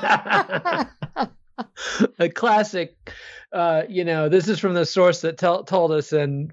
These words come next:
February of twenty twenty-two, "The Russians are gonna run out of missiles in three weeks, so everything's fine." So, yeah, so Vox dot com. Um, I mean,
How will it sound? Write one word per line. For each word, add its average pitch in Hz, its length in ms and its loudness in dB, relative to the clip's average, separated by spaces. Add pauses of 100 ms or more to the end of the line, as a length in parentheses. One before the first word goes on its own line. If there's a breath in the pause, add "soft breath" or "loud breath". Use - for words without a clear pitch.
February 160 600 2
of 135 120 -4
twenty 160 320 0
twenty-two, 156 680 0
"The 220 100 4
Russians 262 380 0
are 233 40 0
gonna 247 220 0
run 247 220 0
out 233 100 0
of 240 80 2
missiles 214 380 0
in 185 100 -4
three 214 240 0
weeks, 202 480 0
so 165 140 2
everything's 170 520 -2
fine." 143 440 0
So, 156 300 2 (440 loud breath)
yeah, 175 400 0
so 180 320 2
Vox 190 400 -2
dot 170 240 0
com. 156 480 0
Um, 180 220 0
I 202 100 0
mean, 196 380 0